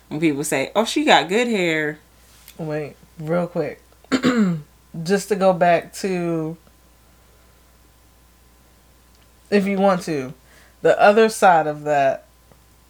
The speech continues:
Speaker 2: is, like,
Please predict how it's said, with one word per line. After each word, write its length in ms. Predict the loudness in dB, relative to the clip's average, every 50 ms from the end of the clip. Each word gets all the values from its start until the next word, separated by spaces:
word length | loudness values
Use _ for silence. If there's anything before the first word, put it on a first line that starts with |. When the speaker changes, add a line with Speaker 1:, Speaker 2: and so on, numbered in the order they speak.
| _ -6
Speaker 2:
is, 640 | -2 0 0 0 0 0 -2 -4 -8 -10 -14 -16 -18 _ _ _ _ _ _ _ _ _ _ _ _ _ _ _ _ _ _ _ _ _ _ _ _ _ _ _ _ _ _ _ _ _ _ _ _ _ _ _ _ _ -12
like, 480 | -6 -2 0 2 2 2 2 -2 -6 -16